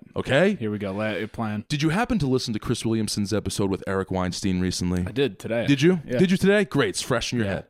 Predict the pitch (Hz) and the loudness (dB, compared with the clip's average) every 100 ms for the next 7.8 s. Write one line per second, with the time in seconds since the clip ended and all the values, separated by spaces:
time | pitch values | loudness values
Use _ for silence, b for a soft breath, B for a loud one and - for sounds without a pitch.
0 | _ - 196 185 151 127 110 120 104 98 | _ -4 0 0 2 0 2 0 0 -2
1 | 95 139 143 123 123 117 104 107 - b | -2 -4 -2 0 0 -2 -2 -4 -6 b
2 | b b _ 165 135 120 110 156 175 143 | b b _ -4 0 0 2 0 -2 -8
3 | 151 95 - _ _ 131 123 131 - 135 | -8 -8 -14 _ _ -2 0 -2 0 -2
4 | 107 131 127 135 123 - 175 - - 127 | -2 -6 -6 -6 -4 -2 -2 -2 0 2
5 | 135 139 139 - _ _ b b - 151 | 2 0 -2 -6 _ _ b b -2 0
6 | 120 214 311 220 139 127 110 - 139 135 | 2 2 2 2 2 2 0 0 2 2
7 | 117 151 254 277 233 180 180 | 2 4 4 4 4 4 2